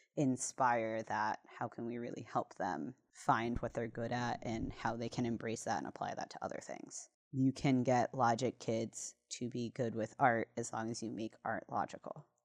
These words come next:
You can get art kids to understand math if you can make it more arty.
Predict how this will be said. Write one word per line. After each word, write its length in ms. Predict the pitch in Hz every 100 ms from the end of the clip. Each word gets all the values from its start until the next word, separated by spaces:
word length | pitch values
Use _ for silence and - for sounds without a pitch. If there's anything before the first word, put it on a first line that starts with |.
| _
You 140 | 127
can 180 | 123 131
get 220 | 120 117 -
art 240 | 123 120 -
kids 360 | 123 113 -
to 240 | - 117 -
understand 480 | 120 120 - 117 113
math 280 | 117 113 -
if 140 | 110
you 80 | 101
can 240 | - 113
make 180 | 113 110
it 140 | 110
more 220 | 110 107 -
arty. 320 | 107 90 -